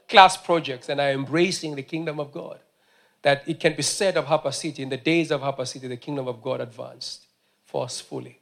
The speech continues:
Of Jesus, Lord. We lift the curtains, we pray. And we pray for the lengthening of, of the cords and of the curtains inside of this space. In the name of the Lord Jesus, that God, in, in our own hearts,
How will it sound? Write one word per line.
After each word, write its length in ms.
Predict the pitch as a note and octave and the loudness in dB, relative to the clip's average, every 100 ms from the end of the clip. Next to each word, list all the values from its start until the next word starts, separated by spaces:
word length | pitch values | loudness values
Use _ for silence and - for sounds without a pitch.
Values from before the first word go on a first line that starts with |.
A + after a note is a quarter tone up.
| _ | _
Of 120 | C3 - | -10 -2
Jesus, 500 | - C#3+ B2+ - - | -2 -2 -8 -12 -16
Lord. 140 | - | -20
We 240 | - C3 | -6 0
lift 220 | C#3+ F#3+ - | 2 2 -2
the 80 | |
curtains, 580 | - G#3+ F3+ - B2+ A2+ | -4 -4 -4 -8 -12 -10
we 120 | C3 | -12
pray. 300 | A#2+ - B2 - _ _ _ _ - | -12 -10 -10 -12 _ _ _ _ -4
And 100 | C3 | 0
we 120 | C#3 | 0
pray 420 | C3 F#3 F3+ F3+ | 0 4 4 2
for 120 | - D#3+ | -2 0
the 80 | |
lengthening 640 | D3 E3 F#3 - D#3 C#3 C3 | 4 6 4 2 -2 -2 -2
of, 220 | C3 B2 - - | -6 -8 -14 0
of 140 | C#3 | 2
the 80 | C3+ | 2
cords 420 | B2+ - E3+ D3+ | -2 4 4 4
and 100 | C3+ | 0
of 120 | C3 - | -4 -6
the 40 | |
curtains 600 | - G3 F#3+ - A2+ - | 0 2 2 -4 -14 -12
inside 240 | D3 C#3+ C3+ | -8 -6 -6
of 80 | |
this 120 | B2 - | -6 -10
space. 420 | - C3+ - - _ _ _ - | -10 -10 -12 -16 _ _ _ -6
In 80 | B2+ | -4
the 80 | |
name 280 | C3 D3+ E3+ | 0 2 2
of 120 | E3 | 0
the 80 | D#3+ | 0
Lord 260 | D3+ D#3+ D3+ | -2 -4 -6
Jesus, 320 | - C#3+ A#2+ | -10 -10 -8
that 260 | D#3 C#3+ - _ _ | -4 -4 -6 _ _
God, 360 | F3 F3+ E3+ E3 | 0 2 -2 -4
in, 180 | E3 D#3 _ _ | -10 -12 _ _
in 80 | E3 | -4
our 60 | C3 | -4
own 200 | C3+ C3+ | -4 -10
hearts, 480 | C3 B2+ A#2+ - | -14 -14 -14 -16